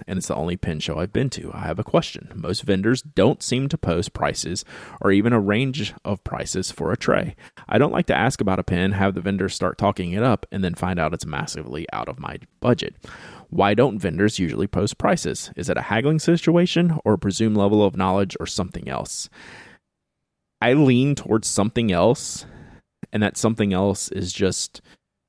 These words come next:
it's a cross between laziness and know-it-allism. <laughs> I don't think it's a haggling situation. I don't think they're going into it saying, "I'm not gonna put a price on this because I can get one fifty from this person and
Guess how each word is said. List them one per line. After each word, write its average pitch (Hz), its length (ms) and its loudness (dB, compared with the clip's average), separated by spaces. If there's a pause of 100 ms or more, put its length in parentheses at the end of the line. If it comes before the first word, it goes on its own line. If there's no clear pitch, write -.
(1400)
it's 123 160 0
a 107 60 0
cross 110 320 2
between 101 1160 0
laziness 107 720 2
and 87 460 -2
know-it-allism. 110 800 2 (360)
<laughs> - 400 -10
I - 640 0
don't 135 200 6
think 175 200 2
it's 156 100 2
a 117 60 2
haggling 95 480 -2
situation. - 680 -6 (380)
I 110 60 4
don't 135 180 4
think 131 140 -2
they're 117 100 8
going 101 340 6
into 98 520 2
it 90 200 4
saying, 92 440 0
"I'm 95 100 2
not 123 140 4
gonna 110 100 0
put 107 140 2
a 98 40 0
price 95 360 -2
on 85 100 -4
this 87 200 -2
because 92 520 0 (500)
I - 120 -2
can 104 120 0
get 101 200 2
one 110 300 4
fifty 104 440 2
from 92 220 -2
this 92 160 0
person 87 420 -4
and 82 300 -6